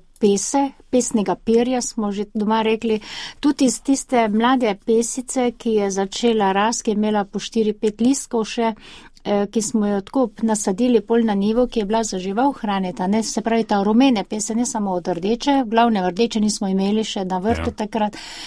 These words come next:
Speaker 1: smo tisto listje, te listke lepo porezali in enako pripravljali kot špinačo.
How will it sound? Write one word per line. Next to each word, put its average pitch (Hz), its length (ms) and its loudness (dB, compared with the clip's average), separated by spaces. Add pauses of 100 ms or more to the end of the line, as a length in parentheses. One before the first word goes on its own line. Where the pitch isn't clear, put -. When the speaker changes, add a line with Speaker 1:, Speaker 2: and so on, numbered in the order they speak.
Speaker 1:
smo 226 260 -2
tisto 277 280 2
listje, 262 640 2 (540)
te 220 120 0 (120)
listke 226 420 0
lepo 220 300 0
porezali 247 680 2 (180)
in 214 280 0
enako 226 460 0
pripravljali 233 680 0
kot 233 200 -4
špinačo. 285 580 2